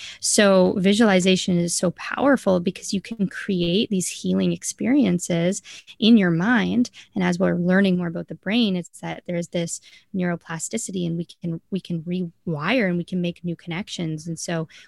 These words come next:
when we use visualization, it is, in a sense, in your at least current present day mind,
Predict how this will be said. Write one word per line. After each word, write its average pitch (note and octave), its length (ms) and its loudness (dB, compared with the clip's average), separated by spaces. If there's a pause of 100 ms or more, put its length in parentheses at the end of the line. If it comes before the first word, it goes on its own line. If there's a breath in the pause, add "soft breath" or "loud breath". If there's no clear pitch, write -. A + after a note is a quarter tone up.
when F#3+ 160 -2
we F3+ 80 0
use G3 320 0
visualization, E3+ 1000 -2 (300 loud breath)
it G#3 160 4
is, G#3 220 4
in F#3+ 100 4
a E3+ 80 0
sense, E3+ 500 -4
in F#3 200 0
your D#3+ 260 -2
at - 140 -8
least - 340 -8
current F3+ 420 -4
present G3 360 -2
day E3+ 160 0
mind, F#3 580 0